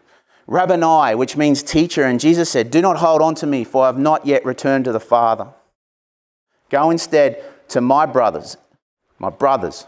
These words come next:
and tell them, 'I am returning to my Father and to your Father, to my God and to your God.'" Mary Magdal-, Magdalene went to the disciples with the news, "I have seen the Lord,"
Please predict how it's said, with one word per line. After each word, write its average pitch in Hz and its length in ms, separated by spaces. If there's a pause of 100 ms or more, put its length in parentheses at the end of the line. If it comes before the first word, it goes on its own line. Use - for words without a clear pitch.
(120)
and 120 200
tell 143 240
them, 110 180 (420)
'I 151 200
am 160 100
returning 151 420
to 143 120
my 151 260
Father 147 380
and 127 180
to 123 80
your 131 240
Father, 127 380
to 127 160
my 131 240
God 131 340 (400)
and 120 160
to 123 100
your 120 240
God.'" 101 380 (480)
Mary 151 300
Magdal-, 151 500
Magdalene 143 480
went 147 240
to 160 80
the 147 80
disciples 139 580
with 127 140
the 127 100
news, 127 300
"I 160 200
have 147 180
seen 185 400
the 185 80
Lord," 135 360